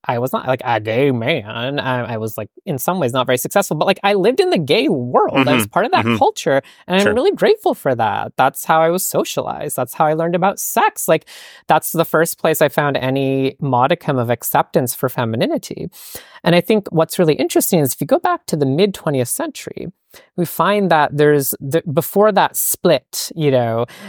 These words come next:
Speaker 1: um, queen is actually not just, like, the place where, you know, gay men and trans femininity touch, but actually it has to do with the way class used to work in the gay
Speaker 2: Mm-hmm.
Speaker 1: world, right? And
Speaker 2: Yeah,
Speaker 1: so, you
Speaker 2: yeah.
Speaker 1: know, back in the day,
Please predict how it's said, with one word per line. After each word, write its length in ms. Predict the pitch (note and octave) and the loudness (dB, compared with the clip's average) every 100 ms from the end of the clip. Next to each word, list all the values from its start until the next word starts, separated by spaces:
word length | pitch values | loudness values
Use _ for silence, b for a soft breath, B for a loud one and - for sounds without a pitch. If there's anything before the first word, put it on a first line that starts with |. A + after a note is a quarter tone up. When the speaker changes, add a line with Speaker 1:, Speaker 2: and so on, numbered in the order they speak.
| B - | B -6
Speaker 1:
um, 260 | C#3+ C3+ B2+ | -4 -4 -6
queen 440 | - - D4 G#3 D3+ | -4 0 2 4 2
is 100 | C3+ | 4
actually 560 | C#3 - - E3+ D#3 | 2 0 -2 0 2
not 300 | C#3 C3 C3 | 2 2 2
just, 360 | - C#3 C3 - | 2 0 2 0
like, 260 | C#3 A#2+ - | 0 0 0
the 100 | C3 | -2
place 480 | - C3 A#2+ - - | 0 -2 -2 -2 0
where, 480 | C3 B2 A#2+ A#2 - _ _ _ | 2 4 2 0 -4 _ _ _
you 100 | D3+ | 0
know, 340 | C3 A#2+ A#2 A#2 C#3+ | 2 2 0 -4 -6
gay 300 | B2 B2 B2 | 0 2 2
men 320 | B2 A#2+ A#2+ | -2 -4 -4
and 100 | A#2+ | -6
trans 540 | - B2+ A#2+ A#2+ - - | -8 -8 -6 -6 -6 -10
femininity 560 | - C3+ B2 A#2+ A#2 A#2 | -8 -6 -4 -4 -4 -6
touch, 480 | - D3 D4+ - - B B B | -2 -2 -2 -4 -14 B B B
but 80 | - | 2
actually 500 | F#3 - - F3+ D#3 - _ | 2 0 0 2 2 -2 _
it 140 | - F3 | -2 0
has 180 | G3 | 0
to 80 | - | 0
do 240 | A#3 F#3+ F3 | 2 2 4
with 200 | E3+ - _ | 2 0 _
the 140 | D3+ C#3+ | -2 0
way 360 | C3+ C3 C3+ C3 | 2 2 0 -4
class 520 | - - D3+ D3 - | -8 -4 -4 -4 -6
used 220 | C3+ A#2+ - | -6 -6 -6
to 100 | A#2+ | -4
work 260 | A2+ A2 | -6 -6
in 60 | A#2+ | -2
the 260 | C#3 D3 C3 | 2 4 4
gay 60 | |
Speaker 2:
Mm-hmm. 180 | B2+ A#2+ | 2 0
Speaker 1:
world, 420 | - - B1 - - B B B | -4 -10 -10 -14 -18 B B B
right? 300 | D#3 C3+ C3+ | 2 2 2
And 200 | D#3+ D3+ | 0 -2
Speaker 2:
Yeah, 80 | G#3 | 0
Speaker 1:
so, 300 | F#3+ C#3+ C3+ D3 | 0 2 0 0
you 60 | |
Speaker 2:
yeah. 100 | - | 0
Speaker 1:
know, 80 | C#3 | 0
back 320 | B2+ D#3+ F3+ | 2 2 2
in 140 | G3 D3+ | -2 0
the 80 | |
day, 420 | C#3 B3 F4+ C#3+ | 2 4 4 2